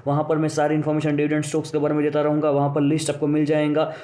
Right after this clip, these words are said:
तो वहाँ पर भी ज्वाइन कर लीजिए। और यहाँ पर पूरा वीडियो देखिए, यहाँ पर मैं ये बताने वाला हूँ कि कौन से stocks में आपको क्या करना चाहिए, कितने यहाँ पर buying करनी चाहिए, कितना नहीं करना चाहिए, सारी information यहाँ पर मिलेगी। ठीक है, वीडियो थोड़ा लंबा रहेगा, वीडियो को पूरा देखिए। एक ही रिक्वेस्ट है, वीडियो को पूरा देखिएगा तो यहाँ पर आपको knowledge, information, learning सब कुछ यहाँ पर मिलेगा।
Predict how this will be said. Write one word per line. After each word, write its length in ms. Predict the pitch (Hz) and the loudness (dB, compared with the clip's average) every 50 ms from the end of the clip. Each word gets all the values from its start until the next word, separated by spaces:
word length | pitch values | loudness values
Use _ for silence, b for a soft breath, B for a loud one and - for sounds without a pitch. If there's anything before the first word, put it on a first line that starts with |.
| B B | B B
तो 60 | 135 | 0
वहाँ 160 | 139 147 147 | 0 0 0
पर 120 | 143 156 147 | 0 0 0
भी 120 | 151 160 | 0 0
ज्वाइन 220 | 143 147 156 156 156 | 0 0 0 0 0
कर 100 | 156 156 | 0 0
लीजिए। 220 | 156 156 143 151 | 0 0 0 0
और 60 | 156 151 | 0 0
यहाँ 160 | 147 147 147 | 0 0 0
पर 100 | 156 143 | -2 -2
पूरा 260 | - 143 147 151 165 | 0 0 2 2 2
वीडियो 200 | 156 156 156 160 | 2 2 2 0
देखिए, 220 | 156 156 156 160 156 | 0 0 0 0 2
यहाँ 140 | 151 147 147 | 2 2 0
पर 120 | 147 156 | 0 0
मैं 140 | 156 156 151 | 0 2 2
ये 100 | 147 151 | 0 0
बताने 280 | 156 160 156 165 160 156 | 0 0 0 0 0 2
वाला 200 | 151 156 156 160 | 2 2 2 2
हूँ 100 | 160 156 | 0 0
कि 100 | 160 156 | -2 -2
कौन 200 | 160 143 147 151 | -2 -2 -2 0
से 140 | 151 165 156 | 0 -2 -2
stocks 240 | - 156 147 143 156 | 0 -2 -2 -2 -2
में 60 | 160 | -2
आपको 180 | 147 143 156 151 | -2 0 -2 -2
क्या 200 | 147 151 151 151 | 0 0 2 2
करना 300 | 147 147 143 147 160 160 | 2 2 2 2 2 0
चाहिए, 220 | 151 147 160 160 147 | 0 0 0 0 0
कितने 240 | - 143 143 156 156 | 0 -2 -2 0 0
यहाँ 240 | 156 147 151 151 143 | 0 2 0 0 0
पर 140 | 147 147 147 | 0 0 0
buying 280 | 147 135 139 151 151 | 2 2 2 2 0
करनी 240 | 151 156 151 160 156 | 0 0 0 0 0
चाहिए, 160 | 151 156 156 - | 0 -2 -2 -4
कितना 240 | 147 127 147 147 | -4 -4 -2 -2
नहीं 140 | 143 147 151 | 0 0 0
करना 200 | 147 160 160 156 | 0 0 0 -2
चाहिए, 240 | 151 151 165 165 165 B B B B B | -2 -2 -4 -6 -6 B B B B B
सारी 220 | B 156 151 151 151 | B 0 0 2 0
information 400 | 139 139 160 156 151 143 156 151 | 0 -2 -2 -2 -2 0 0 0
यहाँ 140 | 147 135 | 0 0
पर 80 | 143 135 | 0 0
मिलेगी। 320 | 127 123 123 120 120 131 | 0 2 2 2 2 0
ठीक 160 | 135 170 156 156 | 0 0 0 0
है, 60 | 151 | 2
वीडियो 200 | 151 156 160 156 | 2 2 2 2
थोड़ा 120 | 165 165 | 2 2
लंबा 300 | 156 151 143 156 156 160 | 2 2 2 2 2 2
रहेगा, 280 | 160 160 160 156 165 165 | 2 2 2 2 2 2
वीडियो 220 | 151 147 147 151 | 2 2 0 0
को 100 | 151 160 | 0 -2
पूरा 280 | 143 143 151 156 165 165 | -2 0 0 2 2 2
देखिए। 340 | 165 160 160 160 175 160 151 | 2 0 0 0 0 0 0
एक 80 | 151 147 | 0 0
ही 100 | 165 160 | 0 0
रिक्वेस्ट 380 | 156 151 160 165 165 - 156 | 0 0 0 0 0 0 -2
है, 80 | 160 - B B B B B B | -4 -4 B B B B B B
वीडियो 180 | 139 151 165 | 0 2 2
को 80 | 165 170 | 2 2
पूरा 240 | 135 143 156 170 170 | 0 2 2 2 2
देखिएगा 300 | 160 156 165 160 160 160 | 2 2 0 0 0 0
तो 100 | 156 165 | 0 2
यहाँ 180 | 160 156 156 | 2 2 2
पर 120 | 151 165 160 | 0 0 0
आपको 160 | 151 - 165 | 0 0 0
knowledge, 380 | 156 147 151 156 160 165 151 151 | 2 2 2 2 2 2 2 2
information, 560 | 151 156 120 160 160 160 156 151 160 170 156 | 0 0 0 0 0 0 0 0 0 0 2
learning 360 | 147 143 147 147 160 170 165 | 2 2 2 2 2 2 0
सब 200 | - 156 156 139 | 0 0 -2 -2
कुछ 160 | 151 165 151 160 | -2 0 0 2
यहाँ 120 | 156 151 | 2 2
पर 100 | 143 156 | 2 2
मिलेगा। 360 | 131 135 123 123 113 113 95 | 2 2 2 2 2 0 -2